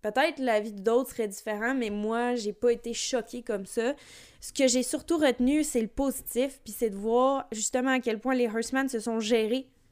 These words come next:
durant cet événement-là. Les méthodes qu'ils ont utilisées, là, c'est quatre personnes complètement différentes avec des méthodes.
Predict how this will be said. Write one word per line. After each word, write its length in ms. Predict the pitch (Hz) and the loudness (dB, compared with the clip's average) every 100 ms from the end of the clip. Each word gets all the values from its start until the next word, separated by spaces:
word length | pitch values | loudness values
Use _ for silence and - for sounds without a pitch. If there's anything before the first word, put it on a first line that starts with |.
| - - - | -20 -20 -12
durant 480 | 202 214 226 240 233 | -4 -2 0 0 -2
cet 260 | - 220 233 | -2 -4 -4
événement-là. 600 | 208 208 214 196 214 392 - _ _ - _ _ _ - | -4 -4 -4 -2 -2 -2 -6 _ _ -20 _ _ _ 0
Les 180 | 240 254 | 4 4
méthodes 520 | 294 359 440 508 302 | 2 0 0 0 -2
qu'ils 100 | 285 | 0
ont 100 | 254 | 2
utilisées, 600 | 240 - 240 233 247 349 605 _ _ - - | 0 -2 -4 -4 -2 -2 -4 _ _ -16 -2
là, 140 | 277 415 | 0 0
c'est 120 | 277 | -4
quatre 300 | - - 381 - | -6 -2 -2 -2
personnes 400 | 277 - 262 240 | -6 -2 -2 0
complètement 420 | 320 320 294 285 | -2 0 -2 -2
différentes 460 | 277 - 220 302 339 | -4 -4 -2 -2 0
avec 220 | 233 202 | -2 -2
des 100 | 214 | -4
méthodes. 380 | 214 214 285 | -4 0 2